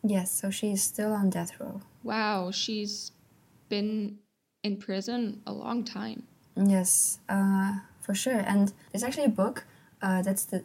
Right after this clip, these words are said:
Speaker 1: that discusses Hiroko's role in the murders and the possibility that she's innocent.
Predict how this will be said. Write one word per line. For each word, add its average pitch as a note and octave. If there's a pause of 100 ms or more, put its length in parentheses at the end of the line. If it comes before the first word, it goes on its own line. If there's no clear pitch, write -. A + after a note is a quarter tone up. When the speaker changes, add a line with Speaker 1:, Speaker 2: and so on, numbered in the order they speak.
(100)
Speaker 1:
that F#3+
discusses G#3+
Hiroko's A#3
role F#3
in F#3+
the F#3
murders G3 (260)
and G3
the F#3+
possibility G#3+
that G3
she's F#3
innocent. -